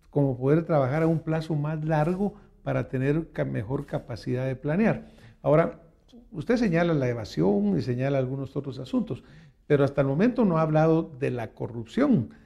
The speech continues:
Y la corrupción dice que entre un treinta y un cuarenta por ciento de los fondos del Estado son mal usados.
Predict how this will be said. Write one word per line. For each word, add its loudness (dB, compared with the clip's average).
Y 6
la 2
corrupción -2
dice -2
que -4
entre -2
un -2
treinta 0
y 2
un 0
cuarenta -2
por -6
ciento -2
de -8
los -14
fondos -2
del -2
Estado -2
son -4
mal 0
usados. -6